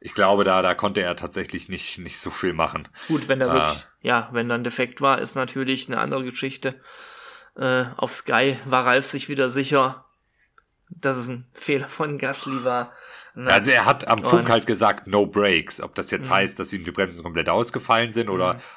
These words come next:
Speaker 1: dass er dachte, die Bremsen können mehr und sich dann verschätzt hat, ist natürlich
Speaker 2: Mhm.
Speaker 1: immer so eine Sache, wird am Ende nur das Team wissen.
Speaker 2: Mhm.
Speaker 1: Äh, aber er hat am, am Funk halt gesagt, „I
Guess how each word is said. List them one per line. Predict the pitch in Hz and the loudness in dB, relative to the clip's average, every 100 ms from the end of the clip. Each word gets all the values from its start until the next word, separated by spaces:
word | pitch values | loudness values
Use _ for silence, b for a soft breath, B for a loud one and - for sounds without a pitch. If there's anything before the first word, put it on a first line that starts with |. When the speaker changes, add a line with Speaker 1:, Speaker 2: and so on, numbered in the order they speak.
| B B _ - | B B _ 0
Speaker 1:
dass | 107 - | 0 4
er | 117 104 | 4 4
dachte, | 101 104 113 107 120 | 6 4 4 -2 -2
die | 107 | -2
Bremsen | - 110 117 110 | 0 0 0 -8
können | 98 107 101 | -4 -4 0
mehr | 107 | -2
und | 95 | -2
sich | 87 95 | -6 -4
dann | 117 107 | -4 -4
verschätzt | 98 - 104 107 | -6 -4 -4 -4
hat, | 98 | -6
ist | - | -6
natürlich | 87 135 | -6 -6
Speaker 2:
Mhm. | 135 | -6
Speaker 1:
immer | 80 | -6
so | - | -8
eine | 76 | -6
Sache, | 76 95 92 78 | -2 -2 -2 -6
wird | 82 | -4
am | 82 | -4
Ende | 90 92 | -4 -6
nur | 85 | -6
das | 82 | -6
Team | - 135 131 | -4 -4 0
wissen. | 139 139 139 B B B | -2 -2 -10 B B B
Speaker 2:
Mhm. | 151 143 | -6 0
Speaker 1:
Äh, | 95 | 4
aber | 95 95 98 | 4 4 4
er | 92 | 4
hat | 101 98 | 4 2
am, | 95 95 | -2 0
am | 90 85 | -2 -2
Funk | - 107 | -2 2
halt | 92 | 0
gesagt, | 92 82 85 | 0 2 2
„I | 82 | 2